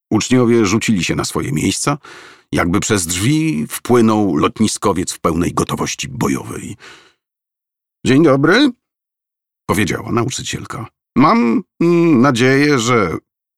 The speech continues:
wakacje były udane, bo teraz powinniście już o nich zapomnieć.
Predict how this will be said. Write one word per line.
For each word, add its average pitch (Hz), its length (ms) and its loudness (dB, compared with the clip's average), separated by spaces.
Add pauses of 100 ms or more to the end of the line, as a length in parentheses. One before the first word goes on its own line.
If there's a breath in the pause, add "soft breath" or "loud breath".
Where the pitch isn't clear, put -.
(220)
wakacje 151 560 0
były 139 240 2
udane, 104 560 2 (1000 loud breath)
bo 139 140 2
teraz 92 720 -2 (100)
powinniście 180 680 2
już 185 520 -2 (240)
o - 80 2
nich 220 140 0
zapomnieć. - 720 0